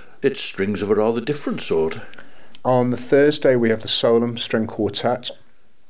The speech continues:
Speaker 2: Now, the words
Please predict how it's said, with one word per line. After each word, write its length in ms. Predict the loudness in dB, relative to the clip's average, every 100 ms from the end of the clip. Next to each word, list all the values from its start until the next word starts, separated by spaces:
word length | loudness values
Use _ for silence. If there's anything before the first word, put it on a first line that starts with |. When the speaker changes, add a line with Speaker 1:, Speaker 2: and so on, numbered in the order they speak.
| -18 -18 -6
Speaker 2:
Now, 380 | 0 2 2 -2 -16 -20 -20 -20 -20 -20 -20 -20 -6
the 120 | 0
words 400 | 4 6 6 2